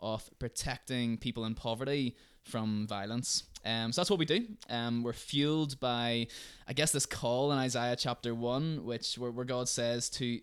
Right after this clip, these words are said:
to seek justice and to free the oppressed. So that's what we try to do.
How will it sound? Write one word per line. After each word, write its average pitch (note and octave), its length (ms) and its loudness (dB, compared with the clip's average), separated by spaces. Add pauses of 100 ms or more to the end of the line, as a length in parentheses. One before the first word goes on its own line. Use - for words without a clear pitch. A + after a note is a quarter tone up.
to B2 100 -8
seek - 420 0
justice - 580 -4 (380)
and A#2 140 -6
to A2+ 60 -4
free A2+ 680 0
the A2 100 -2
oppressed. G#2 520 -4
So A#2+ 120 -2
that's - 440 0 (160)
what A#2 140 -4
we B2 120 -2
try A#2+ 260 -4
to A#2+ 80 -2
do. C3+ 220 -2